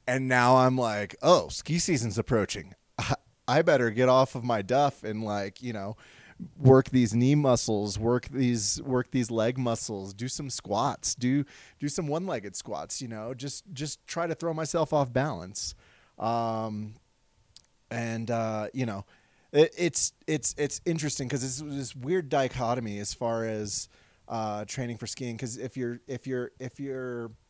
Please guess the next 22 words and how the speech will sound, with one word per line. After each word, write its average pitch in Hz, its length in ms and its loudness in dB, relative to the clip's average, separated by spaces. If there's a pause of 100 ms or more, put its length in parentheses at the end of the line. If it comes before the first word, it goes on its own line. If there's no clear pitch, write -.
(200)
trying 190 340 -6
to 156 140 -10
train 135 360 -8
for 101 380 -10 (1700)
resort 127 560 6
skiing, 104 580 -6 (160)
it's - 300 -6 (100)
a 123 100 -2 (220)
different 151 800 -2 (760)
set - 640 -2 (160)
of 113 640 -4 (720)
skills 139 720 0
and 117 100 -2
a 113 60 -4
different 120 300 -6
set 127 100 -2
of 101 80 -4
muscles, 127 500 -2
and 110 140 -2
you're 113 100 -4
using 120 380 -4
your, 104 260 -4